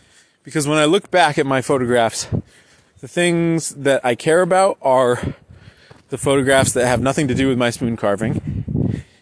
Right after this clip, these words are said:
and then also the photos of my spoons where w-, what else is in the frame tells the story, not just the spoon itself.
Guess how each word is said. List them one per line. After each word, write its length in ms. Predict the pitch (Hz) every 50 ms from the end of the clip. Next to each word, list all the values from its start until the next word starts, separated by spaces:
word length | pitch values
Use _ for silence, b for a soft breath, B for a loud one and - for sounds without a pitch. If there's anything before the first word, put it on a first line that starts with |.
| - - _ -
and 180 | 135 123 131
then 180 | 135 131 127 -
also 580 | - 143 147 160 - - 151 139 135 131 123 - B B B B B B B B B B B B B B B B B B _ _ _
the 120 | - 143 120
photos 360 | - 160 151 156 160 143 135
of 60 | 143
my 140 | 143 135 131
spoons 600 | 123 - - - 147 139 135 131 127 123 - -
where 380 | - 117 123 123 123 117 117 -
w-, 280 | - 127 110 113 117
what 480 | 120 - - 135 127 131 135 135 131 131
else 320 | 131 147 185 190 - -
is 160 | 202 196 180
in 160 | 208 208 202 196
the 80 | 208 196
frame 400 | - 220 214 220 233 233 247 220
tells 360 | - - 139 131 131 117 120
the 80 | 120
story, 500 | 113 - - 147 117 113 107 98 98 104 -
not 300 | 123 117 113 110 - - - - _ _ _
just 220 | - - 101 - -
the 60 | 110
spoon 300 | - - - 113 104 101
itself. 460 | 92 - - 92 87 - - - -